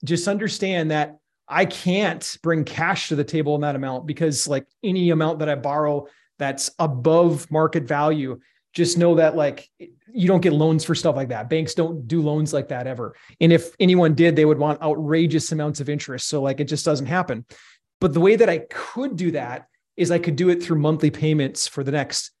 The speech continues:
fifteen years, thirty years, whatever it is that makes sense for you.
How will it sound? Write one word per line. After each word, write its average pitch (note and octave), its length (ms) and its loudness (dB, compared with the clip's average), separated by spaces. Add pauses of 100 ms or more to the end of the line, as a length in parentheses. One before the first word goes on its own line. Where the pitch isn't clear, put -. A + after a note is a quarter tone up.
(120)
fifteen C#3+ 480 -2
years, A#2 500 -4 (320)
thirty D3+ 320 2
years, C3 440 0
whatever D#3+ 440 4
it D#3 80 2
is D3+ 240 2 (520)
that D#3+ 140 -4
makes D#3 220 -4
sense E3 260 -2
for - 140 -4
you. C3+ 320 -4